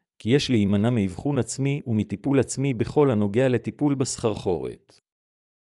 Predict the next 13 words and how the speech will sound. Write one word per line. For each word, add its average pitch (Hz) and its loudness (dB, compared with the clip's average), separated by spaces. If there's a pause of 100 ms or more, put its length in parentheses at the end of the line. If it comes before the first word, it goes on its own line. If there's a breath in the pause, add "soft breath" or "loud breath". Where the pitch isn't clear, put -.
(180)
התייעצות 104 0
עם 104 0
איש - -4
מקצוע 131 2
בתחום 120 -2
הבריאות, 98 -4 (380)
כגון 117 0
רופא 113 0
אף - -6
אוזן 107 0
גרון 120 0
או 120 0
נוירולוג, 104 2